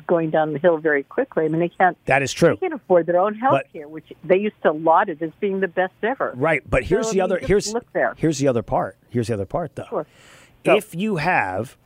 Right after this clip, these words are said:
Speaker 2: these producers leaving, going to Florida, Texas, wherever,
Speaker 1: Right.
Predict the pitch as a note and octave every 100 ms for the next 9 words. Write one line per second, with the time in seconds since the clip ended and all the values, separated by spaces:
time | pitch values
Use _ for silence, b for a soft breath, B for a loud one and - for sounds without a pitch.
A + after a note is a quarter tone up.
0 | _ _ B2+ B2+ A#2+ - - C#3 A#2+ D3
1 | - B2 G#2+ G#2+ A2+ B2 A2 G2 G#2 A2+
2 | G#2+ A2 C3 A#2 G#2+ G#2 - A2+ - G#2+
3 | - A2 G#2+ F#2 - b b b b b
4 | _ - C#3 - A#2+ F3 F3